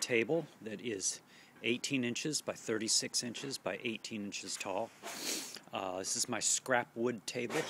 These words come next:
<laughs> made out of scraps, and, uh, I have it sitting out here by the outdoor fireplace on the edge of the patio, and a couple of, you know, old spare chairs that we've had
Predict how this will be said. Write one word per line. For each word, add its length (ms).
<laughs> 200
made 240
out 160
of 40
scraps, 680
and, 400
uh, 140
I 100
have 180
it 80
sitting 380
out 160
here 340
by 280
the 160
outdoor 460
fireplace 760
on 120
the 120
edge 140
of 60
the 60
patio, 500
and 80
a 140
couple 220
of, 140
you 100
know, 180
old 380
spare 440
chairs 520
that 120
we've 140
had 240